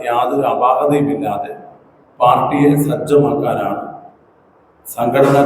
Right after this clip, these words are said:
ചുമതല എനിക്ക് നൽകിയിരിക്കുന്നത്. അതുമായി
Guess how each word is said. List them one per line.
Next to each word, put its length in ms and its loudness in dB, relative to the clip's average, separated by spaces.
ചുമതല 380 -4
എനിക്ക് 320 -12
നൽകിയിരിക്കുന്നത്. 500 -16
അതുമായി 340 2